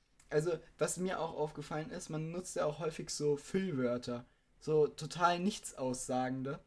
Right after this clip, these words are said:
Und da gab's, äh, gestern hat jemand eine Story gemacht, wo er in so eine Rolle geschlüpft ist, mehr oder weniger, und gesagt hat, also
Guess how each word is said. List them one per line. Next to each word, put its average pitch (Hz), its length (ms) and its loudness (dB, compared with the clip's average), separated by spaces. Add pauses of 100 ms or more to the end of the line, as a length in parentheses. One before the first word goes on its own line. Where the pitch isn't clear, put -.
(400)
Und 156 220 -2 (640)
da 156 200 6
gab's, 175 520 0
äh, 147 180 0
gestern 170 500 -2
hat 165 160 -2
jemand 160 200 -4
eine 156 60 -2
Story 160 360 2
gemacht, 160 380 0 (480)
wo 143 120 4
er 160 340 8
in 165 140 -6
so 156 80 0
eine 165 100 0
Rolle 160 280 6
geschlüpft 185 420 0
ist, 160 140 -4
mehr 170 140 -2
oder 156 220 -2
weniger, 160 500 -2
und 156 180 -8
gesagt 143 500 0
hat, 160 240 -4
also 117 120 -8